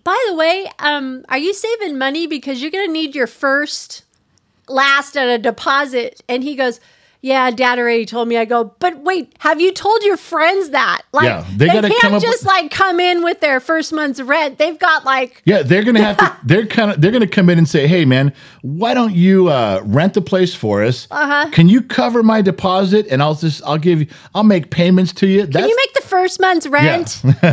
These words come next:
Speaker 2: <laughs>
Speaker 1: so we can live there for free for the first month, and then we'll pay
Speaker 2: Well, that,
Speaker 1: you?
Speaker 2: so all of our kids have had
Speaker 1: Oh.
Speaker 2: instructions on, if you move out incorrectly,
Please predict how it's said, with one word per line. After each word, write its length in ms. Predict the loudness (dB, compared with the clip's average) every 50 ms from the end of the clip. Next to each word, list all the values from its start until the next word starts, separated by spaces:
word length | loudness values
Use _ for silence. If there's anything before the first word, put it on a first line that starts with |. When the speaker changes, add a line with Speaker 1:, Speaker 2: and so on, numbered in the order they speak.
| 0 -2 -8
Speaker 2:
<laughs> 60 | -4 -2
Speaker 1:
so 100 | 0 2
we 140 | 2 2 2
can 160 | 0 0 2
live 220 | 2 2 2 2
there 160 | 2 2 2
for 120 | 0 -4 -6
free 300 | -4 -2 -2 0 0 -2
for 180 | -2 -2 -4
the 100 | -4 -2
first 260 | -2 -2 -2 -2 -2 -2
month, 240 | -2 -2 -2 -2
and 160 | -4 -6 -6 -6
then 460 | -4 0 2 2 2 2 2 0 0 2 0
we'll 120 | 0 0
pay 140 | 0 2 2
Speaker 2:
Well, 140 | 2 2 2
that, 160 | 2 0 0
Speaker 1:
you? 60 | 0 0
Speaker 2:
so 360 | 2 2 2 2 0 -2 -4 -4
all 200 | -2 0 0 0
of 100 | 2 2
our 140 | 0 0 0
kids 340 | 0 0 2 2 2 0 0
have 160 | 0 0 2
had 380 | 2 2 2 2 0 -2 -2 -6 -10 -16 -16
Speaker 1:
Oh. 180 | -14 -12 -6 -2 0
Speaker 2:
instructions 720 | 2 2 2 2 0 0 0 0 0 0 0 2 2 2
on, 320 | 2 2 2 2 0 -2 -2 -4
if 180 | -4 -4 0 2
you 140 | 2 4 6
move 280 | 6 6 4 4 2
out 320 | 0 0 0 0 -2 -2 0
incorrectly, 880 | 2 2 2 2 2 0 2 2 0 -2 -2 -2 -2 -2 -2 -2 -6